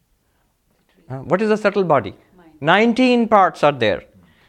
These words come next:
Speaker 1: Mana, Buddhi, Chitta, Ahankara. Mind, intellect, memory and ego. The five pranas, Pancha Prana. The five subtle organs of perception. The five organs of action.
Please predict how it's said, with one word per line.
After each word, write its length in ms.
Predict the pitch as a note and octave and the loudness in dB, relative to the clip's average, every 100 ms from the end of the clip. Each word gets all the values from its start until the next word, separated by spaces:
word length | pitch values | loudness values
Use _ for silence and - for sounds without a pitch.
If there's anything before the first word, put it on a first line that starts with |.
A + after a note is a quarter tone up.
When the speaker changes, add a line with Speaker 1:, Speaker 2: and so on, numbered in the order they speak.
| _ _ _ _ _ - | _ _ _ _ _ -14
Speaker 1:
Mana, 580 | B2 D#3 F#3 G#3 A3 G#3 | -2 0 2 4 2 2
Buddhi, 480 | E3+ F3+ E3 A3 | 0 -2 0 0
Chitta, 480 | A3 F#3+ F#3+ - G#3 | 0 -2 -2 2 4
Ahankara. 720 | E3 G3 G3 F3+ D#3+ A#2+ G2+ - | 4 2 0 0 2 0 -4 -10
Mind, 640 | B2+ D3 E3 G3 G#3 G#3 - | -4 2 2 2 0 -2 -2
intellect, 600 | E3 F3 G3 G3 G3 F3 | -4 -2 -2 0 -2 -4
memory 460 | E3 F3+ F#3+ G3+ | -4 -2 -2 -2
and 120 | F3+ F3 | -2 -2
ego. 340 | F#3+ E3+ G#2 - _ _ _ _ _ - | -2 -2 -4 -10 _ _ _ _ _ -4
The 100 | F3+ | -2
five 500 | - A3 A#3 A#3 A#3 | 4 4 6 2 0
pranas, 580 | G#3 G#3 G3 G#2+ - | 2 2 2 -2 -4
Pancha 280 | - F#3+ G3+ | -2 0 0
Prana. 380 | F#3+ F3 C#3+ - _ _ _ | 0 0 -2 -6 _ _ _
The 80 | C#3+ | -8
five 420 | - G3+ G#3+ A3+ | 0 2 4 2
subtle 500 | A3 B3 G#3 G#3+ G#3 G#3 - | -2 -4 -2 -2 -4 -8 -10
organs 560 | - F3 F#3 G3+ G3 | 0 0 2 -2 -2
of 100 | G3 | -4
perception. 580 | G3 F#3 G#3+ G#3 D3 A2+ - - | -4 -4 -6 -6 -10 -10 -14 -12
The 80 | D#3 | -4
five 360 | F#3+ G3+ G#3+ | 0 2 4
organs 420 | G3 G3 G3+ G#3 | 4 2 0 -4
of 140 | G3+ - | -4 -2
action. 420 | F#3+ G3+ G3+ D#3 | -2 -2 -6 -8